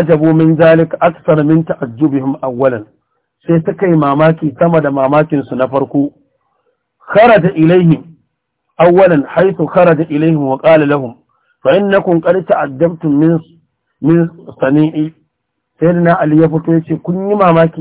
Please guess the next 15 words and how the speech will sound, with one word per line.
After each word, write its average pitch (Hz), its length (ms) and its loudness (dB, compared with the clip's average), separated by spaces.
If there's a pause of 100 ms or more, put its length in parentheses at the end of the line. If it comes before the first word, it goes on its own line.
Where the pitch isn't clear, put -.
irin 165 220 0
wannan 156 280 2
abin 147 260 -2
da 143 100 -2
na 131 100 -2
yi. 135 200 -2 (640)
Ƙasa 190 420 2
tana 196 280 4
girgidi, 147 640 -4 (680)
na 170 320 2
sa 175 180 2
hannuna 165 500 2
da 151 260 -8
ke 160 140 2
ta." 160 200 -6